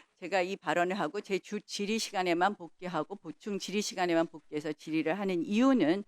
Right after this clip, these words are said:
딱 한 가지입니다. 어, 그럼에도 불구하고 불필요한 오해의 소지가 있고 이것으로 인한 충돌이 있을 수 있기 때문에 제가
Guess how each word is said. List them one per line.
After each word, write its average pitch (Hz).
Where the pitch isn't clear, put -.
딱 226
한 262
가지입니다. 180
어, 135
그럼에도 196
불구하고 196
불필요한 202
오해의 254
소지가 240
있고 151
이것으로 175
인한 160
충돌이 262
있을 185
수 -
있기 185
때문에 165
제가 151